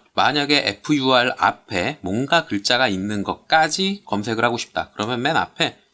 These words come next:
별을 하나 찍어주시면 됩니다. 그러면 와일드카드를 사용해서 여러 개를 한 번에 검색을 하실 수가 있는 거예요. 실제 사용하는 도면,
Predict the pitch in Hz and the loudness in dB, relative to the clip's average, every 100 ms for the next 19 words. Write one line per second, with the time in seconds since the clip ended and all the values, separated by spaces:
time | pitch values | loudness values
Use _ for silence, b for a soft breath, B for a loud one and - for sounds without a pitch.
0 | _ - 92 117 117 95 147 _ _ - | _ -4 -2 -2 -2 -4 -4 _ _ -6
1 | 131 110 95 87 110 95 80 - - 92 | -4 -2 -4 -6 -10 -12 -12 -14 -6 -4
2 | 117 160 - _ _ _ 95 123 143 - | -2 -4 -6 _ _ _ 0 0 -2 -6
3 | - 131 113 95 - 127 110 117 160 104 | -8 -6 -4 -4 -4 -4 -4 -4 -4 -2
4 | 117 165 87 98 95 101 135 147 110 110 | -2 0 -2 -2 -2 -2 -4 -6 -6 -6
5 | 156 98 87 104 120 110 107 - 117 - | -6 -6 -6 -6 -6 -8 -6 -4 -2 -2
6 | 92 117 160 147 82 87 90 _ _ _ | -4 -4 -4 -4 -2 -2 -4 _ _ _
7 | _ _ _ _ _ - - _ _ _ | _ _ _ _ _ -20 -20 _ _ _
8 | _ _ - 180 190 180 175 170 165 151 | _ _ -4 -2 0 2 4 4 4 2
9 | 104 95 | 2 0